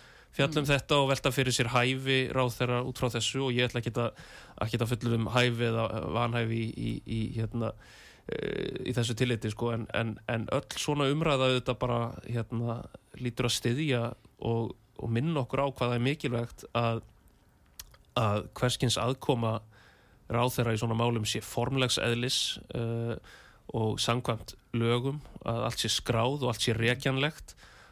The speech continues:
Speaker 1: og einmitt að, að, hérna, afskiptin séu þá undirorpin, eh, málsmeðferðarreglum stjórnsýsluréttarins, að ráðherra hverju sinni, eh, gæti sérstaklega að hæfi sínu, eins og,
Speaker 2: Já, já,
Speaker 1: eins og
Speaker 2: en
Speaker 1: fyrrverandi ráðherra klikkaði á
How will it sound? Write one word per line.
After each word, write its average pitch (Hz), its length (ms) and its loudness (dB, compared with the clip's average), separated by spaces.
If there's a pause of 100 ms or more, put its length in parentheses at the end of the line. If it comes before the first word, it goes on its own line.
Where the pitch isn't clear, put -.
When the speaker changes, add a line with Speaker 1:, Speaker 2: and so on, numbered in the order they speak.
(160)
Speaker 1:
og 123 340 2
einmitt 131 360 2
að, 123 320 2
að, 117 240 2
hérna, 117 400 0 (280)
afskiptin 117 480 -4
séu 127 240 4
þá 127 140 2
undirorpin, 131 640 0
eh, - 240 -6
málsmeðferðarreglum 135 920 -2
stjórnsýsluréttarins, - 1000 -2
að 120 300 -4 (140)
ráðherra 123 440 0
hverju 123 260 2
sinni, 127 360 2 (480)
eh, 120 340 0
gæti 123 320 2
sérstaklega 135 480 4
að 127 80 -2
hæfi 160 240 2
sínu, 110 300 -4
eins 117 260 -2
og, 151 300 2
Speaker 2:
Já, - 20 -6
já, - 80 -2
Speaker 1:
eins 123 160 0
og 131 140 2
Speaker 2:
en - 80 -8
Speaker 1:
fyrrverandi 135 520 2
ráðherra 139 380 2
klikkaði 156 400 2
á 143 80 4